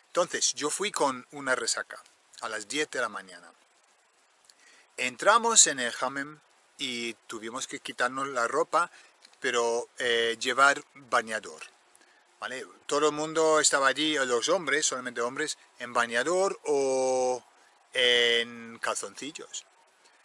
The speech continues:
Entonces entramos y había, a-, Asís me explicó que había tres habitaciones, tres salas, y en cada sala hacía un, un cierto calor. Eh, en la primera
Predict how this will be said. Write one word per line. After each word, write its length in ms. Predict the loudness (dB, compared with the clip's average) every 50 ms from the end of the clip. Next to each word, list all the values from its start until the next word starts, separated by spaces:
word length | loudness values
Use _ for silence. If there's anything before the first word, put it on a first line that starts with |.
| _ _ _ -16
Entonces 380 | -6 0 0 0 2 0 -2 -2
entramos 840 | -2 -2 -2 0 2 4 4 4 4 2 0 2 4 4 4 4 2 _ _ _ _ _ -20 -20 _ _ _ -8
y 100 | 0 2 4
había, 480 | 4 4 2 2 4 4 4 4 2 -2 _ _ _ _ -20 -16 -16 -14 -14 -14 -12 -8 -4
a-, 140 | -4 -4 0 2 4
Asís 300 | 4 4 4 2 -2 -2
me 120 | -2 -4
explicó 400 | -4 -6 -6 -8 -6 -6 -6 -6
que 160 | -4 -2 0
había 280 | 0 0 0 0 -2 -2
tres 360 | -4 -2 0 0 2 2 0
habitaciones, 720 | -2 -2 -8 -6 -6 -6 -6 -6 -10 -12 -12 -14 -14 -14
tres 220 | -10 -8 -4 -2
salas, 480 | -2 -2 -2 -4 -8 -10 -10 -12 -12 -14 _ _ -20 -20 -20 -20 _ _ _ -8
y 160 | -4 -2 0 0
en 120 | -2 0
cada 280 | 2 4 6 6 6 6
sala 400 | 4 2 4 4 4 2 2 0 -4 -6
hacía 380 | -8 -8 -6 -4 -2 -2 -2 -2
un, 160 | -2 -6 -10
un 340 | -14 -18 -20 -18 -16 -10 -8
cierto 840 | -6 -4 -4 -4 -6 -6 -6 -8 -6 -6 -6 -6 -6 -8 -8 -8 -4
calor. 540 | -2 0 6 8 8 8 8 6 2 -4 -14 _ -12 -8
Eh, 160 | -6 -6 -6 -6 -8
en 160 | -12 -8 -6
la 100 | -6 -6
primera 580 | -6 -8 -4 0 2 4 6 6 6 4 2